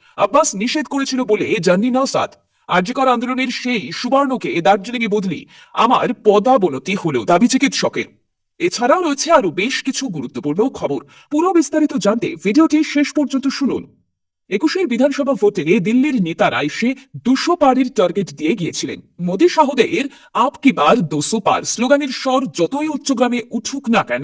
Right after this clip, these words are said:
ভোটের ফলাফলে বিপুল হতাশা ছাড়া কিছুই জোটেনি গেরুয়া শিবিরের। দুশো টার্গেট করা বিজেপির জয় এসেছিল মাত্র সাতাত্তরটি আসনে।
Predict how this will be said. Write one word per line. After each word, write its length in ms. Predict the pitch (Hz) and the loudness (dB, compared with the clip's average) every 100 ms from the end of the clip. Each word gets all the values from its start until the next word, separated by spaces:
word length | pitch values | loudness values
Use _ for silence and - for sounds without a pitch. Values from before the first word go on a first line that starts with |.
| 196 | -4
ভোটের 580 | - - - 233 349 370 | -4 -12 -4 0 4 4
ফলাফলে 560 | 277 294 202 - - | 4 2 2 -2 -2
বিপুল 520 | 170 - 208 285 330 330 | -2 -4 -4 2 6 6
হতাশা 380 | 294 247 - | 4 0 -2
ছাড়া 260 | - - - - | -6 -8 -10 -12
কিছুই 300 | - 160 320 | -12 -6 -4
জোটেনি 380 | 302 285 277 320 | -2 -2 -2 -2
গেরুয়া 300 | 247 190 123 | 2 2 0
শিবিরের। 320 | - 139 135 - - _ | -6 -8 -8 -10 -16 _
দুশো 320 | 175 294 330 381 | -4 -2 0 2
টার্গেট 340 | 330 285 302 | 2 2 -2
করা 220 | 269 285 | 0 0
বিজেপির 460 | 175 170 202 220 156 | 0 -4 -4 -6 -4
জয় 240 | - 208 | -2 0
এসেছিল 420 | 254 240 214 175 - | 0 -4 -4 0 2
মাত্র 600 | 202 170 190 208 160 139 | 4 4 0 -2 -4 -4
সাতাত্তরটি 640 | - 202 247 247 214 214 240 | -2 0 0 -2 -6 -2 0
আসনে। 360 | - - 110 | 0 -4 -10